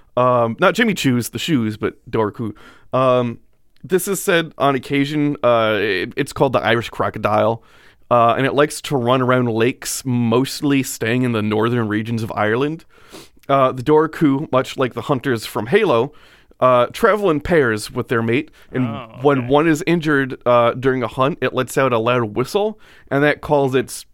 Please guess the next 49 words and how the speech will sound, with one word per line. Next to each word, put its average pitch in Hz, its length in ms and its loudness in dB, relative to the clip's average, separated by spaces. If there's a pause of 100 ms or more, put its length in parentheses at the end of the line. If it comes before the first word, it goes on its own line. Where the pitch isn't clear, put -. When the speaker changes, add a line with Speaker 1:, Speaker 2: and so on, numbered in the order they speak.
Speaker 1:
uh, 120 200 2
partner 123 560 0
over 117 320 2
to 113 180 -8
help. 104 260 -8
So 107 360 -6
very 139 360 0
much 113 240 -2
like 110 160 -2
the 113 100 -6
hunters 107 280 -6
from - 140 -14
Halo. 104 320 -8 (580)
Speaker 2:
Pretty 330 180 -2
Speaker 1:
Um, 254 60 -8
Speaker 2:
much. 185 320 -2
I 175 100 0
mean, 180 460 -4
the 160 160 -4
hunters 233 320 -6
from 196 140 -14
Halo, 170 340 -4
like, 131 240 -6
will 135 100 -8
also 139 320 -6
freak 135 400 -12
out 127 160 -4
if 120 120 -16
you 123 100 -20
kill 131 240 -16
their, 113 440 -20
uh, 107 360 -20 (680)
if 123 120 -20
you 127 80 -14
kill 135 260 -12
their, 113 200 -20 (120)
Speaker 1:
If 147 100 4
they 160 100 0
Speaker 2:
their - 20 -4
Speaker 1:
kill, 165 240 2
Speaker 2:
partner, - 120 -12
Speaker 1:
kill 175 180 2
their 151 120 4
Speaker 2:
so. - 40 -8
Speaker 1:
partner, 156 340 2
they, 117 160 0
they 120 180 -4
go 113 180 -2
harder. 117 400 -2